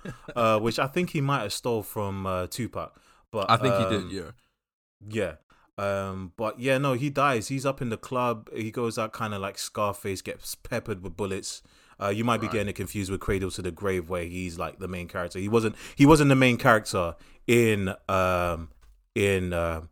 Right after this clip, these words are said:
Speaker 1: Romeo Must Die.
Speaker 2: No,
Speaker 1: Uh,
Speaker 2: he
Speaker 1: but I
Speaker 2: was a side
Speaker 1: always thought it
Speaker 2: character,
Speaker 1: was a
Speaker 2: remember?
Speaker 1: bother the
Speaker 2: Yeah.
Speaker 1: way he, he got taken out.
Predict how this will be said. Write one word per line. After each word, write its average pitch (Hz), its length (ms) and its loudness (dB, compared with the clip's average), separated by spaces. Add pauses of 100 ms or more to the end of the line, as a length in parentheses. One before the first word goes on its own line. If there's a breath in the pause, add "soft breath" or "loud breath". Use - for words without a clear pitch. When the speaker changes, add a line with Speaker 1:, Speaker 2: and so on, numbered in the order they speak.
(340)
Speaker 1:
Romeo 101 340 4
Must 92 260 0
Die. 87 260 2 (320 loud breath)
Speaker 2:
No, 98 140 0
Speaker 1:
Uh, 101 40 8
Speaker 2:
he 95 60 2
Speaker 1:
but 110 60 8
I 107 100 8
Speaker 2:
was 135 60 4
a 127 40 4
side - 40 6
Speaker 1:
always 120 180 6
thought 147 60 -2
it - 40 2
Speaker 2:
character, 110 160 4
Speaker 1:
was 101 100 2
a 110 40 2
Speaker 2:
remember? 104 240 6
Speaker 1:
bother 95 160 2
the 92 120 0
Speaker 2:
Yeah. 95 60 2
Speaker 1:
way 95 180 4
he, 92 380 -4
he 95 160 -6
got 92 220 -4
taken 98 360 -4
out. 90 220 0